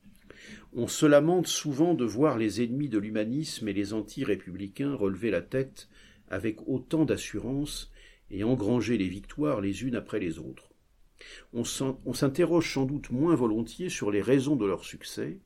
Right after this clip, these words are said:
qui tiennent largement à nos propres faiblesses ou renoncements.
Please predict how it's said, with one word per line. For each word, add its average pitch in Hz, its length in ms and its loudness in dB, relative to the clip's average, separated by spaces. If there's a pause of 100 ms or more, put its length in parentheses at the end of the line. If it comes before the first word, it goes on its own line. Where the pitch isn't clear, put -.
(480)
qui 131 160 -4
tiennent 180 280 4
largement 156 640 2
à 120 80 -2
nos 127 140 2
propres 170 480 -6
faiblesses 131 540 -2
ou 110 100 -4
renoncements. 104 640 -2